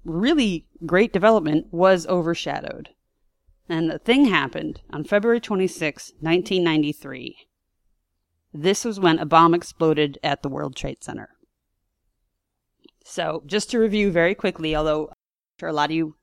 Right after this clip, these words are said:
might remember this, but a van con-, containing one thousand three hundred and ten pounds of explosives had been parked in an underground garage of the North Tower. That was Tower One. The intention was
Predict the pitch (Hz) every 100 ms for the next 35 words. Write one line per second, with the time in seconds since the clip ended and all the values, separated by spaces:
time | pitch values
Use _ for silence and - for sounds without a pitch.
0 | - 170 175 170 165 147 151 - - 165
1 | 156 165 196 196 185 175 _ - - 170
2 | 196 185 185 185 - - - - 185 226
3 | 226 208 202 - 180 180 170 170 160 165
4 | 147 - 151 151 147 - - - 190 208
5 | 202 202 202 - _ _ - 151 160 -
6 | 180 175 - - 175 156 147 143 - 165
7 | 180 165 160 156 147 160 143 131 139 -
8 | _ _ _ - 151 139 151 156 139 -
9 | 160 131 131 135 139 - 143 147 143 127
10 | 131 170 _ _ _ _ _ _ - 160
11 | 151 151 - 277 415 320 247 220 214 185
12 | 180